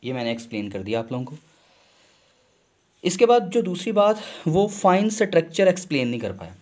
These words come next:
अब फाइन स्ट्रक्चर है क्या? देखिए इधर हमारे पास जो हाइड्रोजन का स्पेक्ट्रम था, जब एटॉमिक हाइड्रोजन को आपने किया एक्साइट, वो अपने लोअर एनर्जी लेवल से हायर एनर्जी लेवल, हायर एनर्जी लेवल, हायर एनर्जी लेवल की तरफ जाता चला गया।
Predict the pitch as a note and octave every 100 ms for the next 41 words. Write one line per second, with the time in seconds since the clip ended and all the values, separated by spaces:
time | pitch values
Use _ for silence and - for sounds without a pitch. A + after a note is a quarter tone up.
0 | - - - F#3+ G3 G3 F#3+ D#3 E3+ D#3
1 | B2 G2 - - _ - _ - - _
2 | _ _ - A#2+ A2+ G#2+ F#2 - _ _
3 | _ _ _ _ _ - D#3 D#3+ F#3 G3+
4 | G#3 G#3 G#3 G3+ G3+ - _ - - -
5 | C3 D3+ D#3+ E3 - - C3 B2+ D3 D#3+
6 | F3 F3+ - A#2+ - D3 D#3 A2+ A2 -
7 | _ _ _ _ _ _ A#2 D3 D#3 E3+
8 | - - - C3+ D3+ E3+ - C3+ C3 C3
9 | D3 D3 A2 A2 C3 B2+ B2 A#2+ A2+ -
10 | G2+ G#2 - - _ _ _ _ _ _
11 | _ _ _ _ _ _ D3 D3+ F3 E3
12 | F3 F#3 E3 D#3+ E3 C#3+ D3 D3 D3+ D3
13 | C3 C3+ D3 B2+ B2 C3 A#2 B2 B2 A#2
14 | A#2+ B2 A2+ G#2+ A2+ G#2+ G#2+ A2 A2 A2
15 | A2+ G#2 G#2+ G#2 G#2 G#2+ G#2+ A2 G#2+ A2
16 | G2+ B2 D3 D#3 F#3+